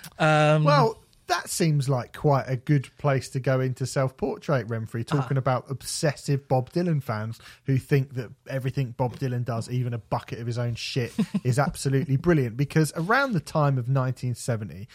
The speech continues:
Speaker 2: Bob Dylan was considered the voice of his generation, which is quite a lot of, um,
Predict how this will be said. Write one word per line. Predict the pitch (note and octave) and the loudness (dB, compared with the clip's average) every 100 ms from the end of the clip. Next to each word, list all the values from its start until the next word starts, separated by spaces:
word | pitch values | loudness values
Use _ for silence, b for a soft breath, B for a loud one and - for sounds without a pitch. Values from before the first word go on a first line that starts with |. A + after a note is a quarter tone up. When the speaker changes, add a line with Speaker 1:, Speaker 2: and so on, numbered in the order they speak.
| B B - | B B -2
Speaker 2:
Bob | F#3+ D#3+ | -2 -2
Dylan | - D3 B2+ A2+ | 0 2 0 -4
was | A#2 | -8
considered | - A#2+ - B2+ A#2 A2 | -8 -10 -4 -4 -4 -4
the | B2 | -4
voice | A#2 C#3 C3+ - | -2 0 0 -2
of | A#2+ | -4
his | A2+ | -6
generation, | - A#2+ A2+ A2 A2 - G#2+ | -4 -4 -4 -4 -6 -8 -8
which | C3+ | -8
is | G#3+ | -8
quite | - - - | -10 -6 -2
a | D#3 | 0
lot | D#3 D3+ | 2 0
of, | C3 A2 B B B | -4 -10 B B B
um, | - A#2 A#2 A2+ A2+ | -6 -4 -4 -4 -8